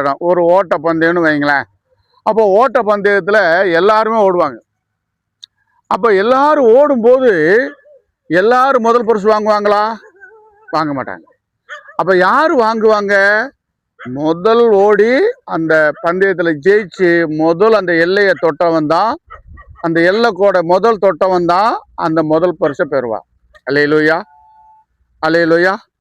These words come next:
ஆனா எல்லாரும் ஓடும்போது எப்படி ஓடுறாங்க? "நான் தான் பரிசு வாங்குவேன், நான் தான் பரிசு வாங்குவேன்,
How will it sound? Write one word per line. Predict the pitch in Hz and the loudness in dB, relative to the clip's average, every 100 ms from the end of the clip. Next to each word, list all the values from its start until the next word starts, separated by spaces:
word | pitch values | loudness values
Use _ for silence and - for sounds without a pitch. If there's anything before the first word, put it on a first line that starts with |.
| _ - - - - | _ -20 -20 -12 -4
ஆனா | 247 277 | 0 2
எல்லாரும் | 233 226 277 285 247 | 2 2 2 2 4
ஓடும்போது | 247 302 277 269 240 | 4 4 4 2 2
எப்படி | 226 214 247 | 0 2 0
ஓடுறாங்க? | 233 220 220 220 220 214 | 2 0 0 0 0 0
"நான் | 185 190 190 | 0 0 0
தான் | 196 | 0
பரிசு | 180 156 170 | -2 -2 -2
வாங்குவேன், | 160 151 147 143 117 | 0 0 0 0 -2
நான் | 160 160 170 | -2 -2 0
தான் | 185 170 | -2 0
பரிசு | 160 147 | -2 -2
வாங்குவேன், | 156 143 139 139 | -2 -2 0 0